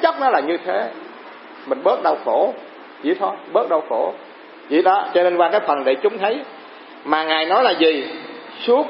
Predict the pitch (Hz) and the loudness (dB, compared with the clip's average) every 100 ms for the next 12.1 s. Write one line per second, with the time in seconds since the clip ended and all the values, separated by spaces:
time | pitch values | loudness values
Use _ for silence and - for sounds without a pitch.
0 | 220 247 269 254 202 - 196 208 190 185 | 4 4 4 2 0 -2 -2 0 0 -2
1 | - - 156 196 277 151 156 180 175 170 | -6 -2 2 2 2 0 0 2 2 2
2 | 160 160 143 - - 196 196 156 131 117 | 2 2 0 -2 2 4 4 4 0 0
3 | 190 175 - 120 98 - - - - - | -4 -4 -4 -2 -2 -6 -18 -20 -20 -8
4 | - 175 175 170 156 147 139 139 175 175 | 0 2 2 2 2 4 2 2 4 4
5 | 170 165 165 139 123 160 156 120 151 151 | 2 4 4 4 4 0 0 -2 -2 -2
6 | 123 131 139 190 - 151 135 - - - | 0 0 0 -2 0 -2 -2 -8 -20 -20
7 | - - - - - - - - - - | -20 -20 -20 -20 -20 -20 -20 -20 -20 -6
8 | - 285 - - 190 185 180 143 131 127 | -2 -2 -2 0 2 2 0 2 4 4
9 | 101 95 - - - - - 123 113 - | 2 -2 -12 -18 -20 -20 -8 -4 -4 0
10 | 180 170 165 220 277 131 113 123 107 78 | 2 2 0 -4 -6 -6 -2 0 0 -2
11 | - - - - - - - 123 131 151 | -6 -18 -20 -20 -20 -20 -6 -4 -2 -4